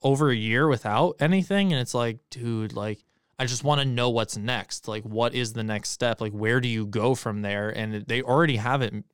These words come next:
made and planned. They, they know where they're going from there. I just wanna know. I need to be let in on this.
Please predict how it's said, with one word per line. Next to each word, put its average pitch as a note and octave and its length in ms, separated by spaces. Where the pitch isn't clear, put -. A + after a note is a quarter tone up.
made B2 380
and G#2+ 180
planned. A#2+ 680
They, B2 140
they B2+ 480
know A2+ 460
where B2 160
they're A2 200
going G#2+ 280
from G#2+ 200
there. G#2 300
I B2+ 140
just C#3+ 160
wanna G#2+ 240
know. G2 160
I G2+ 120
need A#2+ 240
to A#2+ 60
be A#2 140
let A2 240
in B2 140
on G#2+ 200
this. G#2 360